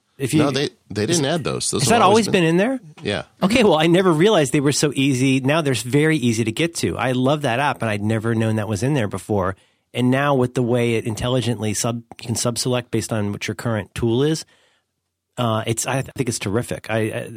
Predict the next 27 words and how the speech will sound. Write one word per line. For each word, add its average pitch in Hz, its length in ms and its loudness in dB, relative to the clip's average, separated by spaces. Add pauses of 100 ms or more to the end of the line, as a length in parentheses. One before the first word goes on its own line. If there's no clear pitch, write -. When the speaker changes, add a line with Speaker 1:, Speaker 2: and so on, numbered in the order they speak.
(120)
Speaker 1:
things 175 220 0
like 170 100 0
that 165 140 0
makes 147 120 -2
it - 80 -8
so 156 220 -2
much 156 220 -2
faster. 135 360 -6
It's 120 160 -4
fun 131 240 -2
to 131 60 -2
s-, - 220 -4
to, 107 240 -4
to 104 200 -4
draw 107 320 -2
on 104 80 -2
a 98 60 -6
page, 127 400 -4
but - 80 -14
that 147 140 -6
seems 110 240 -2
like 92 160 -8
so 127 180 -2
much 107 180 -4
faster 92 360 -8
for - 120 -14
doing 87 380 -10